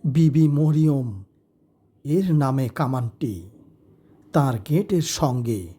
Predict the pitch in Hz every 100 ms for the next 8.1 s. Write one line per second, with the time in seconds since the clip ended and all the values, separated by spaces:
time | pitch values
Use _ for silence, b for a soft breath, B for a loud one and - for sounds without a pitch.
0 | _ b b b - - - 196 - 135
1 | - 117 - - 131 85 - _ _ _
2 | _ _ _ _ - 143 - - 117 90
3 | 80 _ _ _ _ _ _ 170 139 143
4 | 131 135 131 147 143 147 175 202 - _
5 | _ _ _ _ 156 135 120 127 175 185
6 | 139 147 127 117 104 85 - _ _ _
7 | _ _ _ 156 175 - 196 - 113 -
8 | 113